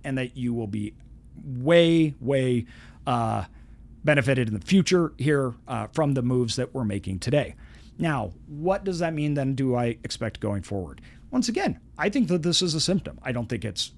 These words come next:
something that is unexpected. I don't think that, I mean, obviously it's unexpected. It's not like we planned on it, but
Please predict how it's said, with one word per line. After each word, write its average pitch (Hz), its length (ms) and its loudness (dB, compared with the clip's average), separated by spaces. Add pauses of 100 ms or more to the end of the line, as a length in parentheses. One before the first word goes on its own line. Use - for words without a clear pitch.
(100)
something 120 400 -2
that 110 240 -4
is 104 340 -6
unexpected. 190 720 0 (280)
I 143 120 0
don't 120 200 -2
think 117 220 -4
that, 113 140 -6 (600)
I 160 60 -4
mean, 131 220 0 (240)
obviously 165 440 2
it's - 140 -2
unexpected. 120 680 -6
It's - 140 -10
not 120 100 -6
like 113 160 -8
we 113 80 -4
planned 143 320 -2
on 104 120 -4
it, 123 140 -6
but 151 220 -4